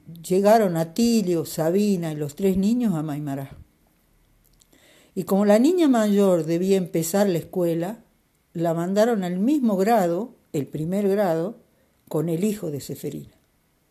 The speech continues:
En ese momento, Sabina se sublevó, dijo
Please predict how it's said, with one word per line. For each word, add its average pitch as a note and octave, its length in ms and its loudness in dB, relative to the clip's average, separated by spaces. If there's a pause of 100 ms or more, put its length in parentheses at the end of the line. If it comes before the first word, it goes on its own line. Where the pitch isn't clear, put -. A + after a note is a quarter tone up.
(2250)
En A#3 180 0
ese C4 240 4
momento, G3+ 580 2
Sabina E3+ 520 -2
se C#3+ 180 -8
sublevó, D#3+ 960 -4 (600)
dijo D#3 640 -6